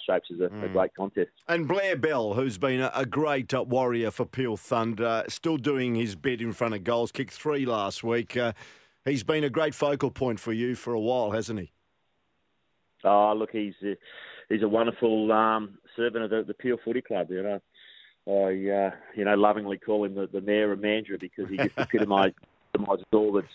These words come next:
Speaker 1: all that's good about Mandurah. You know, he actually sort of works on the water. He's one of the few guys that has a professional fishing licence, um, in and around the estuary down there. He's, I'm sure he's knocked back plenty of, um, offers to, to go to other waffle clubs a-, along the way. And, um,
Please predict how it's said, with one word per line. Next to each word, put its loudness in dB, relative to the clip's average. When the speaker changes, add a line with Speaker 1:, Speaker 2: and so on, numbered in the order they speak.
Speaker 1:
all 0
that's -6
good 2
about 0
Mandurah. 0
You -10
know, 0
he 2
actually -4
sort -6
of -6
works 2
on 0
the -2
water. 2
He's -6
one -8
of -10
the -8
few -4
guys 2
that -2
has 2
a -18
professional -4
fishing -6
licence, 2
um, 0
in -4
and -4
around 2
the 2
estuary -2
down 2
there. 4
He's, -6
I'm -8
sure 4
he's -2
knocked -2
back 2
plenty 2
of, 2
um, 2
offers 0
to, -2
to -4
go 2
to 4
other 4
waffle -2
clubs 0
a-, 0
along 0
the 0
way. 2
And, -12
um, 0